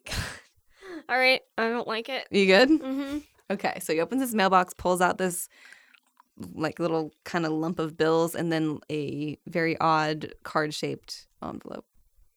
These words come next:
Speaker 2: So I'm gonna read the entirety of the first letter, okay? Just hang on, 'cause here we
Speaker 1: I
Speaker 2: go.
Speaker 1: feel like I know this.
Speaker 2: "Dearest new neighbor at six fifty-seven Boulevard."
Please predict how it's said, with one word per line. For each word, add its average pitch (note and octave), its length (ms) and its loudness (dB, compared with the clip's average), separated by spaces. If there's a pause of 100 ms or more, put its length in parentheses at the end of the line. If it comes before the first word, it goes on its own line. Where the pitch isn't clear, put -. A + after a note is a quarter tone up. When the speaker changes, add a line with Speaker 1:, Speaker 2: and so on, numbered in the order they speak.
(760)
Speaker 2:
So - 120 0
I'm F#3+ 100 6
gonna G3+ 160 4
read A3+ 220 2
the A#3+ 120 0
entirety F#3 480 0
of D#3+ 100 -4
the E3 80 0
first D3+ 300 -4
letter, - 340 -8 (260)
okay? E3+ 220 -4 (680)
Just - 380 -10 (840)
hang D#3 280 -2
on, E3+ 320 -6 (140)
'cause - 160 -16
here - 140 -6
we F2 140 -6
Speaker 1:
I A#3+ 60 -4
Speaker 2:
go. - 100 -6
Speaker 1:
feel C#4+ 120 -2
like D#4 200 -4
I D#4 80 -2
know A3+ 200 -4
this. G3 320 -6 (1800)
Speaker 2:
"Dearest G#3 560 -4
new F3+ 240 2
neighbor E3 680 0
at - 240 -2
six - 380 -4
fifty-seven E3+ 680 -2
Boulevard." D#3+ 680 -6